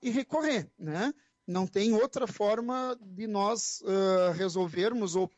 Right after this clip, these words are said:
ou peticionarmos, porque quem manda é o juiz, né?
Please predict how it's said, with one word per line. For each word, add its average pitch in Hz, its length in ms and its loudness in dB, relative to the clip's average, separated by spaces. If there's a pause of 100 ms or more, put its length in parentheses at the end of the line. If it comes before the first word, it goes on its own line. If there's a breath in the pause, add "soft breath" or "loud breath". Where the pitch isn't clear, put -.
(320 soft breath)
ou 175 120 -2
peticionarmos, 202 840 -2
porque 196 280 -8
quem 247 280 -2
manda 226 480 2 (500 soft breath)
é 185 100 0
o 185 80 0
juiz, 214 600 0
né? 180 320 -4